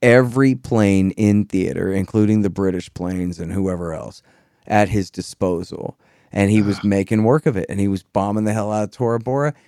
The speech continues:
Speaker 1: And then it just gets a throwaway line, and no one even seems to notice, but it's in there, that then they called him and all the planes with him out on December
Speaker 2: Oh my
Speaker 1: the
Speaker 2: God.
Speaker 1: eighth.
Speaker 2: Oh my God.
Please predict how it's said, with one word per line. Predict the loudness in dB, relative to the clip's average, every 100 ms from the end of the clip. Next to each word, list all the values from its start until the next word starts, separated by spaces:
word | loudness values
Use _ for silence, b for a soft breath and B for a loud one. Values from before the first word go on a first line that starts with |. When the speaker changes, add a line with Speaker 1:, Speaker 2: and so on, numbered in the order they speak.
| -6
Speaker 1:
And | 0 2
then | 2
it | 0
just | -4 -8 -2
gets | -2 -2
a |
throwaway | -2 2 4 4 4
line, | 2 2 2
and | 0 0
no | 0
one | 0 0
even | 0 -2
seems | -2 -2 -2 -4
to | -4
notice, | -2 -2 -2 -4
but | -4 -4
it's | -4 -4
in | -4 -2
there, | 0 -2 -4 b b _
that | -6 -4
then | -2 0
they | -2
called | -2 0 2
him | 2 0 0 -4 -8
and | -12 -12 -12
all | -6 -2 0
the | -2
planes | -4 -4 -4 -4 -6 -10 -14 -20 _ _ _ _ _ _ _
with | -4 -4 -4
him | -12 -14 -18 _ _ -4
out | -2 -2 -6 -14 -20 _ _ _ _ _ _ _ _ _
on | -6 -6
December | -6 -10 -2 -2 0
Speaker 2:
Oh | -2
my |
Speaker 1:
the | -2 -4 -6
Speaker 2:
God. | -14
Speaker 1:
eighth. | -14 _ -20 _ _ _ _ _ _ _ _ _ _ _ _ _ _
Speaker 2:
Oh | 2 4 4 2
my | -4 -8
God. | -8 -8 -6 -6 -8